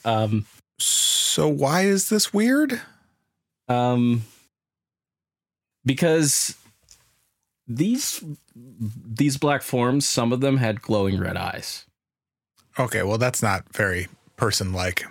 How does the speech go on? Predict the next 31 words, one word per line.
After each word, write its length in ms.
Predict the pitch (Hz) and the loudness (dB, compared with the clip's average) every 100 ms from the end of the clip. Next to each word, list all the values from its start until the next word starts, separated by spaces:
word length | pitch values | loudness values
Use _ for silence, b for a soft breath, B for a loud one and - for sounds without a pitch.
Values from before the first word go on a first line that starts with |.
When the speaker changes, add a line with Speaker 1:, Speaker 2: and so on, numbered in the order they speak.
| - _ _ _ _ _ | -16 _ _ _ _ _
Speaker 1:
N-, 300 | 139 143 143 | 0 2 4
no, 240 | 143 123 - - | 4 2 -4 -2
that's, 300 | 139 135 - | 0 2 0
that's 280 | - 160 151 | 0 0 2
where 120 | 160 | 2
you 180 | 147 123 | 2 2
push 240 | 101 127 - | 0 -2 -2
the 80 | 110 | -2
boundaries 560 | 104 101 95 95 92 | 0 0 -2 -4 -4
of 120 | 98 92 | -6 -8
this, 280 | 87 - - | -6 -4 -4
uh, 280 | 87 85 - | -6 -6 -10
of 400 | 87 90 - 95 | -10 -8 -4 -4
it 100 | 92 | -4
being 320 | 98 95 90 | -2 -2 -2
a, 180 | 90 87 | -2 -4
a 160 | - 90 | -6 -4
normal 320 | 92 92 90 | -4 -4 -6
person. 380 | - 92 - 92 | -6 -6 -4 -4
But, 260 | 95 - 90 | -4 -6 -6
uh, 220 | 92 107 B B B B B B _ | -6 -6 B B B B B B _
Speaker 2:
And, 180 | 139 117 | -2 0
Speaker 1:
black 260 | 127 151 | 0 0
Speaker 2:
and, 80 | 139 | 0
Speaker 1:
form, 340 | 135 139 127 123 _ _ _ - | 2 2 0 -4 _ _ _ -4
yeah. 200 | 104 135 | 0 2
Speaker 2:
and 100 | 139 | 2
these 160 | 147 | 2
forms 400 | - 160 160 143 | 2 2 2 2
are, 180 | 143 127 | 2 2
like, 440 | 113 107 95 - | 2 0 -2 -8